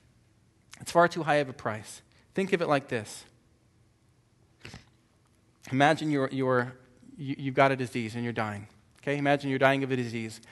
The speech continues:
And you look, you're looking all over for this medicine. You just cannot find this medicine. And, uh, and, and one day, finally, your doctor calls you and he says, "Hey, uh, Joe, good news. Uh, we found the medicine. We got medicine."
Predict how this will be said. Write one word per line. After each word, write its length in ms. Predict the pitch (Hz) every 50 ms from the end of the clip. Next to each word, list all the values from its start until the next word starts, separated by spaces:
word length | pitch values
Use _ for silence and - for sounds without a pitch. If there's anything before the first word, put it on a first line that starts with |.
| - - - - -
And 160 | 143 139 143
you 80 | 139 143
look, 280 | 165 170 170 - -
you're 200 | 160 147 143 143
looking 320 | 139 147 175 180 - 180 165
all 180 | 160 175 175
over 180 | 185 180 165 151
for 140 | - - 156
this 160 | 143 135 -
medicine. 380 | 139 135 135 131 120 131 127
You 180 | 127 135 139 135
just 140 | 135 - -
cannot 440 | - 208 202 208 208 190 185 - -
find 380 | - 165 156 156 147 151 147 - - - - -
this 200 | - 143 139 -
medicine. 480 | 151 139 139 127 120 - 110 104 101 98 - - _ _ _ _ _ _ _ _ _ _ _ _ - - -
And, 320 | 131 123 123 127 123 120
uh, 200 | 127 120 113 107 - -
and, 160 | 127 127 127
and 160 | 131 127 127
one 120 | 139 151 160
day, 140 | 156 147
finally, 360 | 139 - 156 147 147 147 139 131
your 100 | 123 120
doctor 280 | 131 131 131 - -
calls 360 | 127 - - 139 131 131 131
you 60 | 127 127
and 120 | 120 120
he 0 |
says, 300 | - - 120 113 110 - - - - - -
"Hey, 300 | - - 131 120 110 104 - - - - _ _ _ _ _ _ _ _ _ - -
uh, 200 | 110 107 104 85 - -
Joe, 260 | 127 - 127 120 120
good 220 | 117 120 - 127 123
news. 420 | 123 120 113 107 104 - - - - -
Uh, 160 | 117 117 107 - - - _ _ _ _ -
we 120 | 131 123 113
found 240 | - 131 120 120
the 40 | 120
medicine. 400 | 117 120 135 135 - 110 101 101 - - _ _ _ _ _ _ _ _ _ _ _ _ _ _ _ _ _ _ _ _ -
We 80 | 135
got 140 | 127 131 123
medicine." 380 | 131 139 139 131 - 101 95